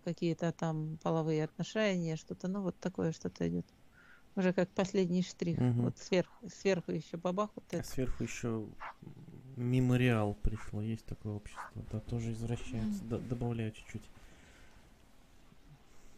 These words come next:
Speaker 2: Ну да. Эхо Москвы. Часто их приглашает. Понятно все. Поливалки, те, кто,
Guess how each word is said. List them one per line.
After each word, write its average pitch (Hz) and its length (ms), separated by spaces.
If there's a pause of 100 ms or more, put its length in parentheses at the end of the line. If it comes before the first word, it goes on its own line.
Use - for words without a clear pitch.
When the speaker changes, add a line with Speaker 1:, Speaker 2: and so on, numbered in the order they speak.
(260)
Speaker 2:
Ну 160 200
да. 120 180 (1400)
Эхо 123 240
Москвы. 156 580 (2250)
Часто - 380
их - 120
приглашает. 113 600 (1160)
Понятно 113 440
все. - 220 (3750)
Поливалки, 143 600
те, - 180
кто, 113 440